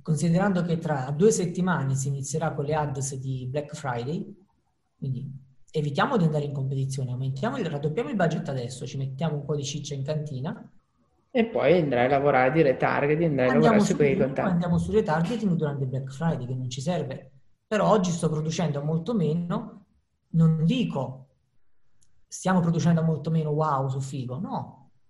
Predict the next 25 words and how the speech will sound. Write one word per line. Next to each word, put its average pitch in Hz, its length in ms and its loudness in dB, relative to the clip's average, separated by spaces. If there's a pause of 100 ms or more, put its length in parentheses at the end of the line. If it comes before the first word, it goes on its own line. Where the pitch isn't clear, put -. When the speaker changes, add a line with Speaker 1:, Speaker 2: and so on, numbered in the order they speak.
(480)
Speaker 1:
Ti 196 80 -6
dico, 160 160 -2
stiamo 240 240 0
producendo 170 400 0
bo-, 165 160 -4
molto 180 360 2
meno, 185 520 -2 (600)
il 165 180 2
budget 196 480 2
previsto 165 920 -2
è 170 120 -2
cento, 139 840 -2 (760)
adesso 185 400 2
facciamo 160 600 -2
centosettanta 220 920 -2
per 240 180 -4
poi 196 140 0
fare 165 300 0
trenta 165 400 0
e 208 60 0
recuperare 202 600 0
l'investimento. 143 720 -6
Se 170 220 -4
poi 202 140 -4
no, 233 340 -6